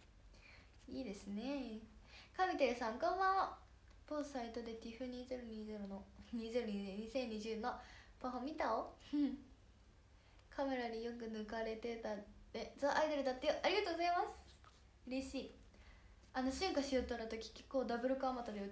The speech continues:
れててよかった。立ち位置も近いんですよ。もかちさん、ハートありがとうございます。総理さん、こんばんは。そう、ゆな寝るの早いんよ。今、クレで映画の撮影する準備しとるよって。あ、そうなん？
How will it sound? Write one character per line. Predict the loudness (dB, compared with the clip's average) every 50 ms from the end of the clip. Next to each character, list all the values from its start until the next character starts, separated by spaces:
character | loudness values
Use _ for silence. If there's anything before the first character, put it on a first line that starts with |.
| -6 -6
れ | -6 -6
て | -6 -8
て | -8 -8
よ | -8 -6
か | -8 -10
っ | -10 -10
た。 | -12 -14 -14 -16 -4 -2 -2
立 | 0 0 0
ち | 0
位 | 0
置 | 0
も | -2 -2 -2
近 | -2 0 0 0
い | 2
ん | 0
で | -2
す | -4 -6
よ。 | -6 -8 -8 -10 -16 -20 -20 -20 -20 -20 -20 -20 -20 -20 -20 -20 -6 -2
も | 0 2
か | 4 4 4
ち | 2 2
さ | 2 0
ん、 | 0
ハ | 2 2 2
ー | 2
ト | 2 0 0 2
あ | 2 2
り | 2
が | 2 2 2
と | 2
う | 2
ご | 2
ざ | 2 2 2
い | 2
ま | 2 0
す。 | 0 -2 -8 -12 -18 -20 -20 -20 -20 -20 -20 -20 -20 -20 -18 -16 -8 2
総 | 4 6 6
理 | 6 4 2
さ | 2 0 -2
ん、 | 0
こ | 0 0 2
ん | 2 2
ば | 2 2 2
ん | 2 2
は。 | 0 0 -2 -4 -10 -16 -20 -20 -20 -20 -20 -20 -20 -20 -20 -20 -20 -20
そ | -18 -12 -4 -2 0 2 2 2
う、 | 2 0
ゆ | 0 -2
な | -4 -4 -4 -2
寝 | -2 -2 -4 -4
る | -4 -6
の | -6 -8 -8 -8
早 | -8 -8 -6 -6 -4
い | -6 -6 -6
ん | -6 -6 -6
よ。 | -6 -8 -8 -10 -12 -16 -20 -20 -20 -20 -20 -20 -20 -20 -20 -20 -20 -20 -20 -20 -16 -8 -4
今、 | -2 -2 -2 -2
ク | -2 -4
レ | -4 -2 0
で | 0 0
映 | 0 0
画 | 0 -2
の | -2 -4
撮 | -6 -6 -4
影 | -2 -2 -2
す | -2 -2
る | -2 -2
準 | -2 -2 0
備 | 0 -2
し | 0 0
と | -2 -2
る | 0 -2
よ | -2 -4
っ | -4
て。 | -6 -8 -8
あ、 | -8 -6
そ | 0 2 2 4
う | 4
な | 4 2
ん？ | 2 0 -2